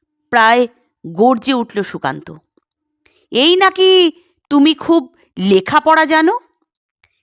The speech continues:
এই নাকি তুমি এমএ পাস দিয়েছো? তাহলে তোমার মেয়ের বিদ্যার এই ছিরি কেন? একটু ওর পড়াটা দেখতে পারো না?"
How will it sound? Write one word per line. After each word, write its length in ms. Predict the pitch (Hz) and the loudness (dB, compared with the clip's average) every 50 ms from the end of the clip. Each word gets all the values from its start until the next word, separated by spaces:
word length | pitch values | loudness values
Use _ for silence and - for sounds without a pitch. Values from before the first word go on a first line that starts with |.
| _ _ _ _ _ _ _ _ _ | _ _ _ _ _ _ _ _ _
এই 260 | - - 226 294 339 | -6 -2 0 0 2
নাকি 280 | 349 381 381 381 381 415 | 2 2 0 0 -2 -2
তুমি 320 | - 440 427 440 466 466 440 _ _ _ _ _ _ - | -2 -2 -2 -2 -2 -4 -6 _ _ _ _ _ _ -6
এমএ 400 | 233 240 233 240 262 311 392 - | -4 -2 0 0 2 0 0 2
পাস 340 | - 403 381 381 403 339 | 2 4 4 4 2 0
দিয়েছো? 680 | 294 330 359 370 359 - - 349 320 311 311 302 262 - - _ _ _ _ _ _ _ _ _ | 0 0 0 0 0 -2 -2 0 0 2 2 0 0 -2 -6 _ _ _ _ _ _ _ _ _
তাহলে 480 | - 294 320 339 359 359 381 381 381 370 _ _ _ _ - | -2 0 2 2 2 2 2 0 -2 -4 _ _ _ _ -4
তোমার 420 | - 294 285 277 294 359 359 381 359 | -2 0 2 2 4 4 4 4 2
মেয়ের 380 | 311 294 330 349 381 392 381 | 2 2 2 2 2 0 0
বিদ্যার 600 | 294 226 294 320 277 247 285 370 392 403 403 403 392 _ _ _ - | -2 0 0 0 0 0 2 4 4 4 4 2 -2 _ _ _ -2
এই 140 | 370 392 | -2 -2
ছিরি 300 | 381 - - 440 440 494 523 539 | 0 0 0 2 4 4 4 2
কেন? 260 | 508 311 233 175 165 170 - _ _ _ _ _ _ _ _ _ _ _ _ _ _ _ _ _ _ _ _ _ _ _ - | 2 0 0 0 -2 -4 -8 _ _ _ _ _ _ _ _ _ _ _ _ _ _ _ _ _ _ _ _ _ _ _ -12
একটু 300 | 277 294 _ - 415 415 | -12 -10 _ 0 2 2
ওর 420 | 349 247 233 262 320 392 - _ - | 4 4 2 2 0 0 -2 _ -6
পড়াটা 480 | 233 208 185 190 226 262 320 440 440 | -4 0 0 2 2 2 2 2 2
দেখতে 280 | 392 440 453 453 - 523 | 2 0 -2 _ -2 0
পারো 300 | 494 539 539 571 - 302 | 2 2 2 4 2 2
না?" 280 | 240 190 175 170 165 | 2 0 0 -2 -6